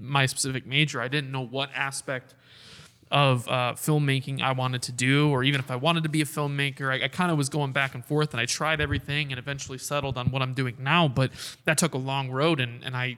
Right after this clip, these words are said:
I had many times where I would question, like, "What am I doing here? Why didn't I just go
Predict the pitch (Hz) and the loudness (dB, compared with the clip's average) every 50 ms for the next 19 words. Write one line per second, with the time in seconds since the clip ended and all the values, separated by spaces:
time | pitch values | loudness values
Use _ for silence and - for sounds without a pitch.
0 | - - 131 135 135 135 - 135 143 147 165 151 - 131 131 131 127 120 - 120 | -6 -4 -2 -2 -2 -2 -4 -2 -2 -2 -2 -2 -2 -4 -4 -4 -4 -6 -6 -6
1 | 120 113 - - 147 - - - 127 113 113 - - 147 196 185 135 113 117 135 | -6 -6 -6 -6 -6 -6 -6 -6 -8 -10 -10 -8 -8 -6 -6 -4 -6 -6 -6 -6
2 | 160 147 117 110 113 113 117 127 147 160 156 147 131 131 - 135 - - - 139 | -6 -6 -8 -10 -12 -8 -4 -2 -2 0 2 0 0 0 0 -4 -6 -4 -2 0
3 | 131 131 127 127 127 | 0 0 0 -2 -4